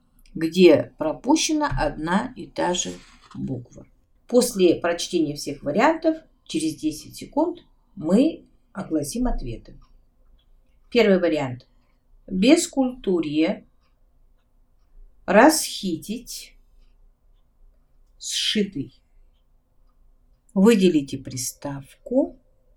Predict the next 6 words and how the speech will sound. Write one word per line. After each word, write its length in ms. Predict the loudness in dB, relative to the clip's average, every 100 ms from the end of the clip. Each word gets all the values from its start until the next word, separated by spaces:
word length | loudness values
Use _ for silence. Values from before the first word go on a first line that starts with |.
| _
Пропущена 1040 | 2 2 2 -2 0 0 -2 0 -2 -4 _ _
последняя 800 | -2 0 -2 0 0 4 6 6
согласная 1000 | 2 -4 -4 -2 -2 -2 -2 -2 -2 -6 -14 -14
приставки. 1040 | -10 -10 -10 -10 -12 -14 -16 -18 -12 -12 -14 _ _ _ _ _ _ _
Второй 380 | _ 6 6 6
вариант. 600 | 4 2 0 -2 -8 -18